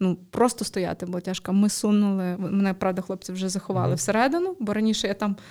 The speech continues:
Speaker 1: ззаду пленталась, а тут вони мене вже всередину заховали.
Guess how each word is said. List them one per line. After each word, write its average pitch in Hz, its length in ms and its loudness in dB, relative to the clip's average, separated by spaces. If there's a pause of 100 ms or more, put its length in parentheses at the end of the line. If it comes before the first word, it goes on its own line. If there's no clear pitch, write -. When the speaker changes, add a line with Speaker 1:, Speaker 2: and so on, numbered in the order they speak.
(180)
Speaker 1:
ззаду 247 300 4
пленталась, 185 600 0
а - 60 -4
тут 214 220 -8
вони 202 180 0
мене 196 240 0
вже 196 100 -4
всередину 208 520 -6
заховали. 214 420 -6